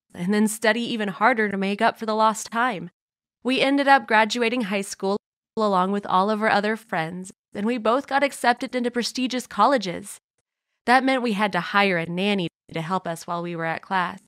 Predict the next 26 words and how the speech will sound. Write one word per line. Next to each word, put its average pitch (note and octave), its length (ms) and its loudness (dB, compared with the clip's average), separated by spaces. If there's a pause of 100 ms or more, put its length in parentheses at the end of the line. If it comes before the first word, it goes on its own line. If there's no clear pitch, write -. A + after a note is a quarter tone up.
(180)
since - 480 -12
we F#3 120 -6
moved G3 240 -2
away F#3 240 -2
from F3 160 -10
home. F#3 380 -6 (520)
Alex G#3+ 420 0
worked G#3 260 -4
part-time G#3 520 0
to F3+ 60 -4
support G3+ 400 -4
us, - 480 -10 (200)
and - 140 -4
our A3 120 0
parents B3 420 -4
helped G#3+ 200 -4
us F#3 200 -8
with F#3 100 -8
other F#3+ 220 -2
expenses. - 760 -12 (360)
I A3+ 140 0
managed A#3+ 420 2
to A3 60 -4
get G#3 120 -2
a G#3 60 -2
scholarship, G#3 680 0